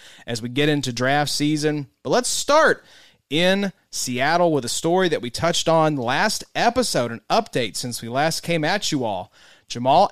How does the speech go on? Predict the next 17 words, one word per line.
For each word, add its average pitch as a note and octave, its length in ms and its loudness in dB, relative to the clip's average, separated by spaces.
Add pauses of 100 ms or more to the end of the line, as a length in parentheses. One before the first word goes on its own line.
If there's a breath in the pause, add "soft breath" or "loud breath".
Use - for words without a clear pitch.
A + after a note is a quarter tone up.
Adams, D3+ 640 -2
turns A#3 440 0
out, F3+ 360 0
broke F3 360 2
his A3+ 340 -2
finger G3 640 0
during C#3+ 380 0
practice. E3+ 680 -4 (220)
This B2 140 -8
is B2+ 60 -10
the B2+ 100 -6
same F#3 400 0
one E3 340 2 (280 loud breath)
he's B2+ 200 -4
dislocated D3+ 720 2
multiple E3 600 0
times. A#2 680 -4